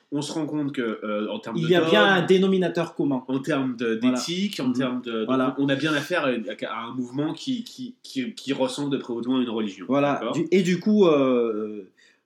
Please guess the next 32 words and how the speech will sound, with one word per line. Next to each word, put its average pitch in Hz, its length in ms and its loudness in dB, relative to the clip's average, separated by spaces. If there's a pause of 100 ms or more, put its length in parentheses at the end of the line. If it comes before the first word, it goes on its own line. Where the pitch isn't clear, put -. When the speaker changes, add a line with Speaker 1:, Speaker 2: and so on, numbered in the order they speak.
Speaker 2:
Euh, 104 440 -6
Madame 127 380 -2
Tania 170 460 -2
et 135 60 0
Caroline 156 460 -2
Windsor, 143 420 -2
ces 135 120 -2
deux, 143 140 -2
euh, 127 720 0
femmes 147 240 -6
érudites, 139 520 -4
euh, 120 200 0
de 113 120 -4
l'université 139 600 -2
de 127 100 0
Warwick, 113 640 -8
euh, 110 120 -8
et 104 120 -6
de, 104 100 -12 (140)
du 104 140 -14
centre 127 300 -12
Sainte-Marie 123 600 -6 (460)
au 208 80 6
Pays 202 240 2
de 117 40 -4
Galles, 156 400 -4
au 127 120 -2
Royaume-Uni, 117 600 -2 (440)
euh, 101 300 -10
ont 123 100 -6
conclu 208 520 0
que, 233 340 0